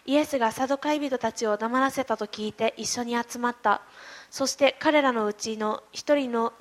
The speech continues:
律法の専門家がイエスを試そうとして尋ねた。「先生、律法の中で大切な戒めはどれですか？」そこでイエスは彼に言われた。「心を尽くし、思いを尽くし、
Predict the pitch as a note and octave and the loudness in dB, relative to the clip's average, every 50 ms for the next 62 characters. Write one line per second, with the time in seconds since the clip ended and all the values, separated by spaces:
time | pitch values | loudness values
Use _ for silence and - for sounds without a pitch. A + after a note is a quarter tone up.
0 | G#3 - A#3+ A#3+ - _ - B3 A3+ A3 G#3+ G#3 G3+ G#3 - - _ - - A#3 | -10 -10 -10 -10 -10 _ 0 0 0 2 0 -2 -4 -6 -8 -14 _ -8 -6 -4
1 | A3+ A3 A3 A#3 A#3 A3+ A3+ - A3+ A3 A#3 A#3+ - A#3+ B3+ C#4 C4+ - B3+ A3+ | -4 -4 -4 -4 -4 -4 -4 -4 0 2 2 2 2 0 -2 -2 0 2 0 0
2 | - - A3 A3 A3+ A#3 - B3 A#3+ A#3+ - A3 G#3 - - G#3+ G#3 - - - | 2 2 -2 -2 -2 -2 0 0 0 0 -2 -4 -6 -4 -4 -2 -2 -2 -2 -4
3 | - A3 A3 A#3 A#3+ A#3+ A#3 A3+ - G3 F#3+ - - - - - - - - - | -6 -4 -4 -4 -2 -4 -4 2 4 2 2 2 -2 -14 -20 -20 -20 -20 -20 -20
4 | - - - - - - - - - D4 C#4+ C4 - D4 C#4 C4 A#3 - - - | -20 -20 -20 -20 -20 -20 -10 -2 0 2 2 2 2 2 4 4 2 0 -6 -16
5 | - - - C4 D4+ - _ - E4 E4 D4+ C4+ B3+ A#3 A#3 A3+ A#3 G#3 G#3 G3+ | -20 -8 -4 -4 -4 -4 _ 2 4 4 4 2 2 0 0 0 0 0 0 0
6 | - - C4 C4 C4+ C4+ C#4+ C#4 - C#4 C4 B3 A3+ - - - A3 A3 A#3 A#3+ | -2 -2 -2 -2 -2 -2 -4 -6 -6 -6 -2 -2 -2 -2 -2 -6 -8 -6 -6 -6
7 | - B3+ A#3+ A#3+ A#3+ A#3 A#3 A3+ B3+ B3+ B3 A#3 A3 G#3+ - - - G#3 G#3 - | -6 -6 -4 -2 0 0 2 2 2 0 0 0 -2 -6 -6 -6 -2 -2 -2 -2
8 | - _ _ _ - - - _ - - C4 - C4+ B3 B3+ B3+ C4 - B3 B3+ | -4 _ _ _ -20 -20 -20 _ -8 -8 0 0 2 4 4 0 0 0 2 2
9 | C#4 C4+ - C4+ A#3+ A3 A3 - C4+ C4 C4 B3 A3+ A3 A3 G#3 G#3 G#3 G#3 G#3 | 2 2 2 2 2 2 2 2 0 0 0 0 -2 -4 -4 -4 -2 -2 -2 -2
10 | - G3+ G3+ - - - - - - - - - - _ _ _ - C4 - D4+ | 0 -2 -2 -2 -2 -10 -20 -20 -20 -20 -20 -20 -20 _ _ _ -8 2 8 10
11 | D4+ D#4 D#4 D4 C4 B3+ - - - B3 A3 - A3+ A3 - - - - - - | 12 12 12 12 12 10 6 2 2 4 6 8 6 6 6 4 -4 -16 -20 -6
12 | _ - A#3+ B3 C4+ C#4+ C#4 C4 A#3+ A3 A3 - - - A#3 A3+ - A3 G#3 - | _ 2 6 8 10 10 10 10 8 6 6 2 2 2 4 4 6 4 4 2